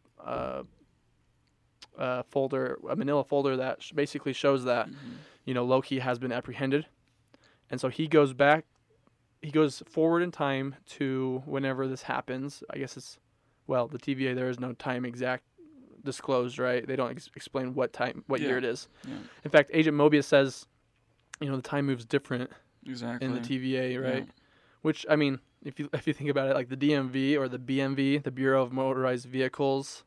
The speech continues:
Speaker 1: Motorized Vehicles, and the D M V, Department of Motorized Vehicles,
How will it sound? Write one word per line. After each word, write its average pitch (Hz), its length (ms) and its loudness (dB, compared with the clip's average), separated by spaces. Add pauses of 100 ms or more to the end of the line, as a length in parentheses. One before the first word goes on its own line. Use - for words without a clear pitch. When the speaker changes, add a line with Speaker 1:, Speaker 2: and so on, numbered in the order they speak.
(460)
Speaker 1:
Motorized 131 420 -2
Vehicles, 127 560 -4
and 127 160 -6
the 117 60 -6
D 131 280 -2
M 131 120 -2
V, 120 340 -8
Department 131 420 -4
of 113 120 -8
Motorized 117 340 -6
Vehicles, 120 460 -8